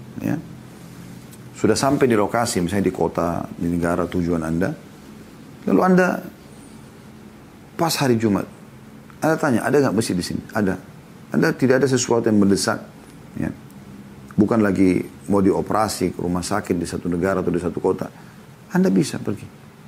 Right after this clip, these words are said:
Maka Anda pergi hadir Jumat. Dan masih khilaf di antara ulama, apakah boleh Jumat dijamak sama asar bagi musafir? Maka jawaban yang kami pegang adalah boleh tentunya.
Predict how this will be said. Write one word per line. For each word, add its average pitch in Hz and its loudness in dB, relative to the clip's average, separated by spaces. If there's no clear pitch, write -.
Maka 113 -2
Anda 214 2
pergi 180 2
hadir 104 0
Jumat. 92 -2
Dan 123 4
masih - 2
khilaf 160 6
di 123 4
antara 104 2
ulama, 104 4
apakah 107 -2
boleh 120 4
Jumat 117 4
dijamak 104 2
sama 92 0
asar 98 -2
bagi 98 0
musafir? 117 0
Maka - 0
jawaban 123 4
yang 113 2
kami 110 2
pegang 120 4
adalah 131 4
boleh 101 4
tentunya. 85 -4